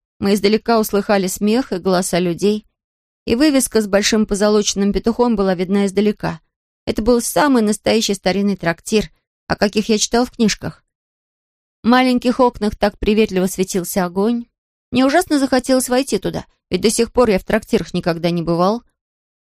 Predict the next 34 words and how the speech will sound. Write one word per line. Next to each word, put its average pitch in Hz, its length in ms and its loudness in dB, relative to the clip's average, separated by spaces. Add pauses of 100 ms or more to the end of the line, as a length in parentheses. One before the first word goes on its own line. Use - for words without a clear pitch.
(140)
Но 233 80 2
сначала 247 440 2
мы 214 140 0
въехали 214 380 0
во 202 160 2
двор 254 240 0
и 214 40 -2
привязали 202 520 0
Грима 220 320 2
и 208 40 0
Фьялора 220 480 0 (420)
рядом 233 300 2
с - 20 2
другими 233 360 2
лошадьми, 202 500 -2 (320)
которых 202 340 -2
там 180 160 -2
было 185 160 0
много. 170 420 -2 (840)
Правду 254 360 2
сказал 214 420 0
Йонатан, 196 520 0
что 196 220 -2
в 180 60 -2
Нангияле 208 580 0
без 175 160 -2
лошади 175 380 -2
не 160 120 -2
обойтись. 165 580 -6 (180)
Мне - 100 -4
думается, 190 460 0
жители 180 320 -2
долины 175 380 -2
Вишен 170 320 -4